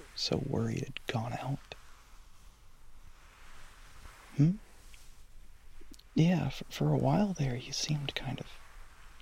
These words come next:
I don't know, bored, tired, just generally out of it, I guess.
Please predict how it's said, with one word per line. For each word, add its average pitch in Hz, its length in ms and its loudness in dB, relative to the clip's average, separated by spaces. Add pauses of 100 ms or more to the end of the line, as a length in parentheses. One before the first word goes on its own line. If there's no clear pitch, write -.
(300)
I 131 60 2
don't 127 120 4
know, 123 300 2 (1200)
bored, 120 480 2 (1000)
tired, 120 600 -2 (960)
just - 280 -4
generally 120 460 -2 (480)
out 107 200 2
of 117 80 0
it, 117 140 -2 (200)
I - 80 -2
guess. - 440 -6